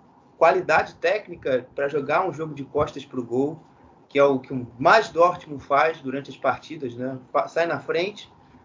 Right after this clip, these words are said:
tenta usar muito a referência física do atacante pra tentar ter a segunda bola e aí começar a trocar passes e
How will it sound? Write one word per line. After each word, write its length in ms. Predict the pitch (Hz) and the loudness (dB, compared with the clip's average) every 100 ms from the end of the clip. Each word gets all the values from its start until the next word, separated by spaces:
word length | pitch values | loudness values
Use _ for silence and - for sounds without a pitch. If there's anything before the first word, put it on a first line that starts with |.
| _ | _
tenta 320 | 170 196 226 185 | 0 0 0 0
usar 260 | 170 151 | 4 4
muito 260 | 147 196 208 | 4 -2 0
a 40 | |
referência 500 | 165 170 165 160 165 | -2 -2 -4 -4 -6
física 420 | - 190 214 - | -6 -8 -10 -4
do 120 | 170 156 | 0 2
atacante 720 | 156 147 - 147 170 - - - - _ - - | 2 -2 -2 -4 -4 -8 -20 -20 -20 _ -4 2
pra 100 | 139 | 2
tentar 720 | 156 143 151 170 156 123 - _ - | 0 2 6 8 6 2 -4 _ 2
ter 220 | 185 226 | 4 4
a 40 | |
segunda 380 | 214 185 170 175 | 2 -6 -4 -2
bola 320 | 135 147 170 | 2 4 4
e 40 | 175 | 2
aí 140 | 170 | -4
começar 460 | 170 175 165 165 170 | -6 -6 -4 2 2
a 40 | |
trocar 320 | 170 156 170 | 2 -2 -2
passes 520 | 160 139 143 147 143 139 | 2 2 2 0 -6 -14
e 260 | 151 156 | -12 -14